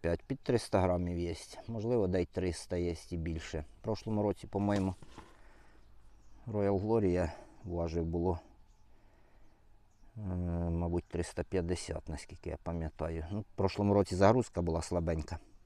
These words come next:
Такий персик. Так, щас. Цей персик мені подобається на смак.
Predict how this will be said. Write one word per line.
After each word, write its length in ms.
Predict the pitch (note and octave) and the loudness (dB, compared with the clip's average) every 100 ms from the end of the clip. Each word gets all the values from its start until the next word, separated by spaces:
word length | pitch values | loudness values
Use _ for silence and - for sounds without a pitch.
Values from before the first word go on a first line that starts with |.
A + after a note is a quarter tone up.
| - - - - - - - - - - | -20 -20 -20 -20 -20 -20 -20 -20 -20 -8
Такий 240 | G#2 - | -2 0
персик. 480 | A#2 F2 E2 F#2+ - | 4 4 4 0 -2
Так, 320 | - G#2+ - | -2 -2 -2
щас. 380 | - - B2 - - - | -2 0 2 0 -6 -2
Цей 140 | C3+ | -2
персик 440 | A#2+ B2 - G2+ | 0 0 0 -2
мені 160 | G2+ G2 | 0 0
подобається 560 | - F2 D#2 D#2 - D2+ | 2 2 2 -2 -2 -4
на 100 | C2+ | -4
смак. 320 | D#2+ - | -6 -8